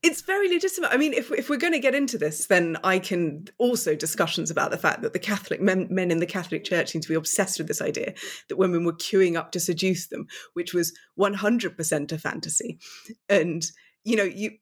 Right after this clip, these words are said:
there is this real split in this book between women's very real fears being dismissed and men's largely fabricated fears being given enormous prominence and respect.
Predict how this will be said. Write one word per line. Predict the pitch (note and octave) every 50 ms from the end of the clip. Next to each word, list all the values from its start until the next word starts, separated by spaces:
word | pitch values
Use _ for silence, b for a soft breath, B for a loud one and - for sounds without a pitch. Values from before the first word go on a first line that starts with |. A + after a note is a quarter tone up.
| -
there | A#3 A3 A3
is | A#3 A#3+ G3+
this | G#3+ A3 F#3
real | G3 G3 A#3+ D4 D#4 C#4+ B3+ -
split | - - - - A3+ G#3+ G3 -
in | - F3+ F3
this | E3+ F3 -
book | - - G#3 - - -
between | G3 G3 - - G#3 G3 F#3+ F3+
women's | D#3+ F3 G#3+ B3 C#4 D#4+ C4 G#3 E3+ E3+
very | D#3+ F3+ A3 B3 D4+ D#4+ C#4+ A#3+
real | F#3+ F#3+ A3 C4+ D4 D#4+ C4+ A3
fears | G#3+ - - F#3+ - E3 E3 - - D#3+ D#3 - - - B B B B B B
being | F3+ A3+ A3+ A3 G#3+ G#3+ G3
dismissed | E3+ G3+ - - A3 B3 C4+ - - - - - - - - B B B B B -
and | A3+ A3 A3
men's | C4 D#4+ F4 E4+ D#4+ D4 C#4 - - B B B B - G#4+
largely | G4+ G4+ F#4+ D#4+ D#4+ D#4+ E4
fabricated | D#4 - G4 G4 F#4+ D4 C4 G#3+ A3 - G#3+ - D#3+ - - D3 -
fears | - - D3+ - - - - - - - - B B B B B
being | A#3 A#3+ B3 B3+ B3
given | B3 C#4 B3 C4+ C4
enormous | C#4+ C#4 C#4 E4+ F4+ F#4 F4 F4+ D#4+ - -
prominence | - - - D#4 F4 F4+ D#4+ A#3 F3 D3 C3+ - -
and | F3+ F3+
respect. | F#3 G#3 - - - - D4+ C#4+ - - - - - - -